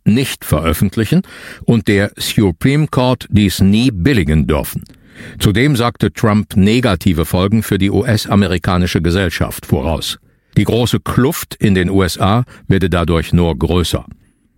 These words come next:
Die Journalistin Meret Baumann verwies in der Neuen Zürcher Zeitung darauf,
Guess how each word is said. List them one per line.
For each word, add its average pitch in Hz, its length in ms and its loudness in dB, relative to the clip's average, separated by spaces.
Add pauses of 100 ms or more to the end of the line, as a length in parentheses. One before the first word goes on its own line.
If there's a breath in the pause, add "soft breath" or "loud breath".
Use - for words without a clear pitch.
Die 110 60 4
Journalistin 135 720 2
Meret 110 340 2
Baumann 117 540 2
verwies 107 420 0
in 110 140 2
der 90 100 0
Neuen 85 300 2
Zürcher 107 340 0
Zeitung 80 440 0
darauf, 80 380 0